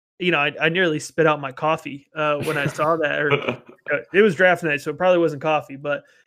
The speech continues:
Speaker 1: you know, I, I nearly lost my drink when, when I saw that, 'cause I was like, "Man, this guy's gonna be, uh, he's never gonna live up to this twenty-eighth overall pick," and, and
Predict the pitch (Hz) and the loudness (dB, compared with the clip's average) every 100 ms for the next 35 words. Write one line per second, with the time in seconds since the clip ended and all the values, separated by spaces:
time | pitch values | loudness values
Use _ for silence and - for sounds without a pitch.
0 | - 165 147 123 156 143 165 190 170 156 | -2 0 0 0 0 0 2 2 2 0
1 | 160 160 147 139 160 196 160 156 151 147 | -2 -4 -8 -4 -2 -2 0 0 0 -8
2 | _ - 160 143 139 - 165 185 180 123 | _ -4 -2 -2 -4 -6 -4 -4 -6 -8
3 | 156 165 156 139 135 _ 175 170 165 196 | -6 -4 -4 -8 -16 _ -4 -2 -2 -4
4 | - 151 135 147 135 135 131 - 143 135 | -2 -2 -2 -8 -10 -8 -10 -12 -10 -8
5 | 131 170 160 151 151 139 139 139 139 135 | -8 -8 -4 -2 0 0 0 0 -2 -2
6 | - 131 131 - 151 143 139 135 147 135 | -8 -12 -16 -12 -10 -8 -10 -8 -10 -8
7 | 139 135 - 190 196 156 143 156 | -12 -12 -8 -6 -6 -8 -10 -10